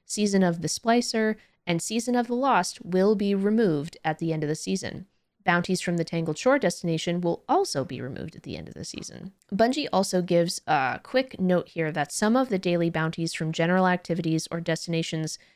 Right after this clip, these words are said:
may be removed depending upon objective or reward balancing on a per bounty basis.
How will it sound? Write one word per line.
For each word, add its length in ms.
may 320
be 160
removed 420
depending 460
upon 440
objective 720
or 160
reward 460
balancing 640
on 140
a 80
per 400
bounty 400
basis. 580